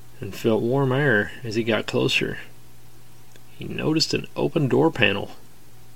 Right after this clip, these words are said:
Coming from inside were colored lights and voices, muffled by constant humming. Suddenly, the panel door closed, and a blast of gas from the craft knocked McCulloch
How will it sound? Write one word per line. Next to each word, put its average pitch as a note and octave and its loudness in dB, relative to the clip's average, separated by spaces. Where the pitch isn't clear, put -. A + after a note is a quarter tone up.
Coming B2 -2
from A2+ -2
inside C3+ 2
were A#2 0
colored D3+ 2
lights D3 0
and A#2 0
voices, - 6
muffled A#2 2
by A2 4
constant C3 2
humming. G#2+ 0
Suddenly, C#3 0
the - -8
panel C3 2
door A#2 4
closed, A2 2
and A2+ -2
a A#2 -4
blast A2+ -2
of D#3 0
gas A#2 2
from G#2+ 0
the A2 0
craft G#2+ 0
knocked A#2+ 0
McCulloch A#2 2